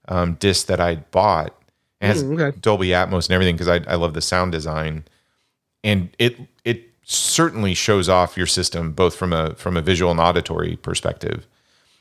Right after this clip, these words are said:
Speaker 1: I feel like this is the movie that before you recommend it to somebody, you kinda have to ask how they felt about The Fifth Element. And if the question is,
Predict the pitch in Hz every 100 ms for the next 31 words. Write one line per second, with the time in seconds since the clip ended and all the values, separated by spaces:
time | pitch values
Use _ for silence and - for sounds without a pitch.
0 | _ 127 185 202 185 147 139 143 107 104
1 | 101 101 90 85 80 82 - - 90 92
2 | 90 82 - 95 - 131 110 101 104 95
3 | 95 92 90 90 85 82 82 82 110 107
4 | - - 92 - 98 90 90 - - -
5 | 95 85 82 - - 87 87 - - _
6 | _ _ _ 92 95 90 92 - 95 -
7 | - 87 90 101 113 - - _ _ _
8 | _ _ _ _ 98 98 95 92 92 _
9 | 104 101 110 - 107 - 113 101 98 95
10 | 92 90 -